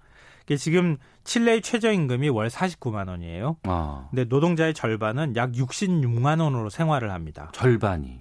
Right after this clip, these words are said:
Speaker 1: 예. 근데 산티아고 지하철 요금을 물가로 계산해서 고려해 볼 때 세계에서
Speaker 2: 네.
Speaker 1: 아홉 번째 비싸요.
Speaker 2: 어.
Speaker 1: 제가 그 출퇴근 시간대 말씀드렸잖아요.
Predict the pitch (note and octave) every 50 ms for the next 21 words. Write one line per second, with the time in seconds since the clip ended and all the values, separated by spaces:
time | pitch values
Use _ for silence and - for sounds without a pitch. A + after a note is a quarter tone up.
0 | - - A#2 A#2 A2 F#2 D#2 - - _ _ _ _ - - - - _ - C3+
1 | C3 - F#3 G3+ G3+ - G#3+ F#3+ E3+ F3+ D3 - D3+ C#3 C#3 - D#3+ C#3 B2+ B2
2 | A2+ A#2+ B2 B2 A#2+ A2+ G#2+ F#2 F2+ - _ _ _ _ - C3+ D3 E3+ D#3+ -
3 | G3 F3+ F3+ F3 D#3+ D3 B2 A#2 A#2+ A2 A2 A2+ B2+ - - B2 B2+ B2+ B2 G#2+
4 | G2 F#2 - - - E3 D3 C#3+ - - G3 F3+ F#3 E3 D#3 - C3+ F#2 A#2+ B2+
5 | B2+ D#3 C#3 B2+ - G#2 - - - - - D#2+ D2 C#2 - - - - _ -
6 | - E2+ E2 D#2+ D2+ C#2+ C2+ C2 B1+ - - D3+ D3+ F#3 - D#3 C3+ - - -
7 | - - - - - - - B2+ A#2+ A2+ A2 - - - G#3 - A#3 A3+ G3+ E3+
8 | F3+ D#3+ D3+ - C#3 A#2+ G2 G2+ - - D3 C#3 A#2+ A2 - - F#2 F2 F2 E2+
9 | G2 B2+ F3 G#3+ G#3